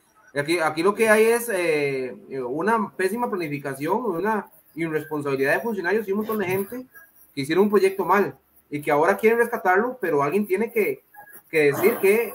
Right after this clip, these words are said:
quién son, quiénes son los responsables de esos noventa y cinco millones que dio Licoder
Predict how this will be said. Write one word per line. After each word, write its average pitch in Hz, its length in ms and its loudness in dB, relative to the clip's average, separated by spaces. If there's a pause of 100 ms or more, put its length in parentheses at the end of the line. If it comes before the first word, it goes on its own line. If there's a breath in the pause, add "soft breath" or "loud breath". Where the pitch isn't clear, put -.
(100)
quién 190 200 2
son, 214 240 0
quiénes 202 240 2
son 233 100 0
los 254 100 0
responsables 202 600 2
de 175 160 0
esos 240 240 -2
noventa 165 420 -2
y 143 80 -4
cinco 196 280 -6
millones 214 320 0
que 202 60 0
dio 190 80 0
Licoder 202 460 -2